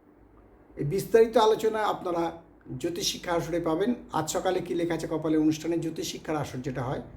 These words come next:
সেখানেও আমি বলি। তাই আপনাদের যদি কোনো কিছু প্রশ্ন করার থাকে অতি অবশ্যই কমেন্টস বক্সে লিখে জানাবেন।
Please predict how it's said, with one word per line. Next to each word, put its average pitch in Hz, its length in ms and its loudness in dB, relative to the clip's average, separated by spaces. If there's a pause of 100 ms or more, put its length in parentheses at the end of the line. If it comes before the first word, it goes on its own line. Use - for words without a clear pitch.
সেখানেও 165 400 -4
আমি 156 220 4
বলি। 127 340 -2 (400)
তাই 123 260 -4 (360)
আপনাদের 156 480 0 (640)
যদি 226 280 4
কোনো 220 240 4
কিছু 185 300 -6
প্রশ্ন 170 280 -4
করার 151 300 -2
থাকে 190 340 -4 (600)
অতি 160 200 2
অবশ্যই 180 500 4 (180)
কমেন্টস 151 360 2
বক্সে 135 220 -4
লিখে 127 240 -2
জানাবেন। 80 380 -2